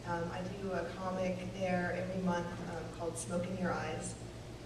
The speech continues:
And this is the last one that I did. I first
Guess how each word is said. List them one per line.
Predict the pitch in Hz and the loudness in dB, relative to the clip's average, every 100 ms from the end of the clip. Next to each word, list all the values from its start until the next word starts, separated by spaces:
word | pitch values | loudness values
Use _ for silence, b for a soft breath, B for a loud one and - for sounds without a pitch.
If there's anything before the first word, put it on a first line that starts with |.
| - - - | -10 -8 -4
And | 202 | 2
this | 185 185 | 4 4
is | 185 | 2
the | 185 | 0
last | 175 - - | 0 -4 -6
one | 170 | -4
that | 160 | -4
I | 151 | -4
did. | 156 170 180 180 - - - - - - - - - - - - - - - - - - - - - - - - - - - - - - - | -4 -4 -4 -6 -8 -8 -8 -8 -8 -8 -8 -8 -8 -6 -8 -8 -8 -8 -8 -8 -8 -8 -10 -8 -8 -8 -8 -8 -8 -8 -8 -8 -8 -2 8
I | 247 | 10
first | 320 370 | 10 6